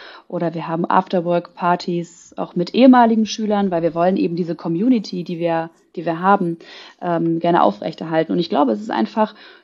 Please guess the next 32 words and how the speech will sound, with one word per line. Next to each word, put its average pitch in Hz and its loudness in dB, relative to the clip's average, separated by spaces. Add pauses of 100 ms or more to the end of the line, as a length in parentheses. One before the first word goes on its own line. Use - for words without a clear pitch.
(120)
schön, 269 4
bei 196 4
uns 285 0
zu 277 -10
sein. 247 0
Und 214 -4
ich 202 -8
habe 202 -2
das 190 -8
Gefühl, 220 -6
dass 208 -8
unsere 190 -6
Schüler 208 -4
und 190 -6
Schülerinnen 196 -2
einfach 202 -8
gerne 214 4
Zeit 165 -2
bei 185 -8
uns, - -8
ähm, 170 -4
verbringen. 180 0
Und 180 2
das 165 -4
ist, 185 -12
glaube 175 2
ich, - -8
ein 175 -2
riesen, 208 2
riesen, 180 -2 (560)
ähm, 170 -4 (260)
Vorteil 160 -2